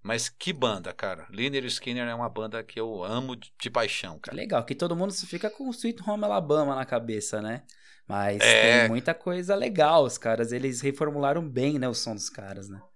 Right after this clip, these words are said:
Speaker 1: Muito, cara. Tem muita coisa boa do Lynyrd Skynyrd. Vale a pena dar uma, uma vasculhada, uma buscada aí, que você vai ver que tem muita coisa legal.
Speaker 2: Aí.
Speaker 1: E um,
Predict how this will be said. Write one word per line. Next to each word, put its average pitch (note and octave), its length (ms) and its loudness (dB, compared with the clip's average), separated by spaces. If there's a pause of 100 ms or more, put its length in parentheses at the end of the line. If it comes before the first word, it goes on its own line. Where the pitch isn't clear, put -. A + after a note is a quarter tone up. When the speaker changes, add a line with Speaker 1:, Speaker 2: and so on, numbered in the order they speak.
(500)
Speaker 1:
Muito, C3+ 560 -2
cara. - 200 2
Tem F3 140 -2
muita B2+ 460 -2
coisa A#2 440 0
boa G#2+ 440 4
do A2 120 -2
Lynyrd A2+ 320 -4
Skynyrd. G2+ 420 -8
Vale A#2+ 180 6
a B2 60 6
pena A#2 300 -2
dar A2 100 2
uma, G#2+ 180 2 (120)
uma G#2 220 -2 (120)
vasculhada, G#2+ 680 -2
uma G#2 140 -4
buscada G2+ 760 -2
aí, G2+ 80 -6
que - 80 -10
você A#2 80 -2
vai G#2+ 100 4
ver G#2 100 -6
que - 60 -20
tem A#2 120 -4
muita A2 300 -4
coisa A2+ 280 -4
legal. F#2 420 -4
Speaker 2:
Aí. - 460 -10
Speaker 1:
E A3 120 2
um, A#2+ 600 -2